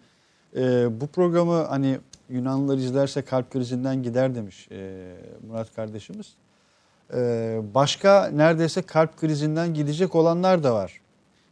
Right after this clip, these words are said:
Mesela bunlar arasında bu tür her harekatta ki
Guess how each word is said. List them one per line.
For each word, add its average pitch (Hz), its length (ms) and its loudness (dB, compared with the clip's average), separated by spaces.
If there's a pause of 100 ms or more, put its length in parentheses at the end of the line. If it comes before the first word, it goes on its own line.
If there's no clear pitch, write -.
Mesela 127 460 -2
bunlar 139 260 2
arasında 135 680 0 (600)
bu 135 180 -6
tür 147 280 -4
her 143 180 2
harekatta 131 800 -2 (100)
ki 139 260 -4